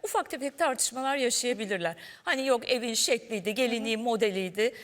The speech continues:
gelecek insanların oturma planıydı falan. Bunlar her evlilikte olur, tolere edilebilir şeyler. Ama böyle bir şiddetli kavga ve ayrılıklar yaşanıyor, yaşanıyorsa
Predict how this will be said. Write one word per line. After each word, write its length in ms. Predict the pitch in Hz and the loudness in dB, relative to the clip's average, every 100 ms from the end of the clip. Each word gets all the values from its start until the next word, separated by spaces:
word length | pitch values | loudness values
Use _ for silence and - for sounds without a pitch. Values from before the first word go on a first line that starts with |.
| - | -6
gelecek 460 | 254 277 240 247 226 | 0 2 2 0 0
insanların 520 | 240 - 226 226 220 | -2 -2 -2 -2 -2
oturma 420 | 233 247 311 240 | 0 0 0 -4
planıydı 480 | 220 226 202 190 202 | -4 0 0 0 -4
falan. 280 | 233 294 370 | -2 -2 -2
Bunlar 240 | 392 320 392 | -4 -4 0
her 160 | 392 | 2
evlilikte 580 | 285 240 226 240 - 359 | 2 0 -4 -8 -6 -2
olur, 300 | 311 277 330 | -2 -2 -6
tolere 440 | 320 311 269 285 | -4 0 0 0
edilebilir 540 | 269 240 262 247 247 277 | -2 -4 -6 -6 -6 -4
şeyler. 440 | - 254 220 185 - | -2 0 2 0 0
Ama 400 | 240 330 233 208 | 0 2 0 2
böyle 360 | 277 311 226 - - - - | 0 2 0 -2 -18 -20 -8
bir 160 | 254 330 | -4 -2
şiddetli 640 | - 269 214 254 - 262 - | -2 -2 -4 -6 -4 -10 -4
kavga 500 | 247 254 220 277 247 | 0 0 2 0 0
ve 100 | 220 | 0
ayrılıklar 720 | 214 226 240 240 - 285 302 | 0 0 0 -6 -6 -4 -2
yaşanıyor, 580 | 247 226 247 254 320 269 | -2 -4 -4 -4 -6 -2
yaşanıyorsa 840 | 247 233 269 269 349 320 - 190 | -2 0 -2 -4 -4 -2 0 -2